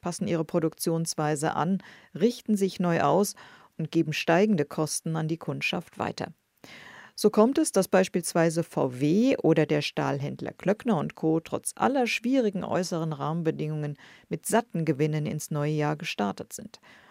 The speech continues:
Mode von Hugo Boss ist gefragt. Investitionen in die Marke und die Digitalisierung zahlten sich aus. Gute Nachrichten kommen auch von Airbus. Der Flugzeugbauer will die Produktion seiner Mittelstreckenjets weiter ausbauen. Der dax heute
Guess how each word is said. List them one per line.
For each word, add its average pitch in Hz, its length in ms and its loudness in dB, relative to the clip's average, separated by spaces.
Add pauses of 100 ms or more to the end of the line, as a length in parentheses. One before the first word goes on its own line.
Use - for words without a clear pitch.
(140)
Mode 214 300 8
von 147 240 -2
Hugo 151 220 0
Boss 156 340 4
ist 160 220 -6
gefragt. - 680 0
Investitionen 185 800 2
in 175 100 0
die 165 120 0
Marke 165 420 2
und 156 160 0
die 156 80 -4
Digitalisierung 156 880 -2
zahlten 160 400 -4
sich 185 240 -6
aus. - 320 -4 (380)
Gute - 200 -8
Nachrichten 214 580 2
kommen 139 280 -6
auch - 140 -4
von 151 180 -6
Airbus. 180 400 2 (380)
Der 208 80 2
Flugzeugbauer 175 840 4
will 143 140 0
die 139 100 -4
Produktion 160 680 -2
seiner 139 300 -2
Mittelstreckenjets 139 1040 -8
weiter 135 420 -4
ausbauen. - 420 -8 (880)
Der 175 80 4
dax 262 260 4
heute 269 400 4